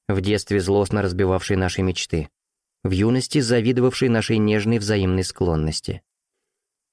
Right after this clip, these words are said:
Королева великолепно отдавала себе отчет в том, что губит и себя, и меня, монаршей властью повелевая мне вступить в брак с той,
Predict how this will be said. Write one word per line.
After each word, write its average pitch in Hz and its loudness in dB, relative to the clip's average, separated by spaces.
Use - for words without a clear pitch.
Королева 151 2
великолепно 160 2
отдавала 151 2
себе 139 2
отчет 131 -2
в - -14
том, 143 0
что - -2
губит 104 0
и 123 2
себя, 95 0
и 113 2
меня, 110 2
монаршей 101 0
властью 98 0
повелевая 101 2
мне 104 2
вступить 95 -2
в 87 0
брак 101 0
с - -8
той, 107 2